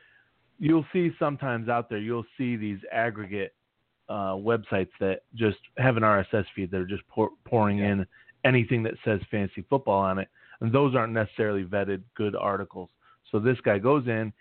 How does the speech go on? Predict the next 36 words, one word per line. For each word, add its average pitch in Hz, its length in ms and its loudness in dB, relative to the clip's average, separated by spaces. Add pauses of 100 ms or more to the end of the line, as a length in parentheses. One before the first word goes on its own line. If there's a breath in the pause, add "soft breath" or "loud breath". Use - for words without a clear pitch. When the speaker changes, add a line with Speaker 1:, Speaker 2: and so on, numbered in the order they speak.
(120)
Speaker 1:
he 101 100 -8
checks 117 360 -2
the 123 60 -2
article 104 300 -2
out. 135 240 4
He's 101 120 -2
like, 95 160 -10
"Yeah, 104 140 -2
that's 98 220 -6
a - 20 -20
good - 140 -8
writer. 101 260 -2
Yeah, 95 200 -4
that's 95 200 -6
a - 20 -20
good 98 160 -8
piece. 95 260 -4 (100)
Yes, 92 160 -4 (400 soft breath)
this 104 140 4
is 98 140 0
interesting. 101 600 0
It's 98 140 -6
different, 98 360 -4 (220 soft breath)
whatever." 110 380 4
And 98 100 -2
he'll 98 200 -2
post 104 340 -2
it 98 60 -6
up 98 200 -4
there. 98 240 -6 (440 loud breath)
And 101 140 0
it's 95 140 -4
a - 20 0
lot 107 380 4
of, 98 120 -4
uh, 95 440 0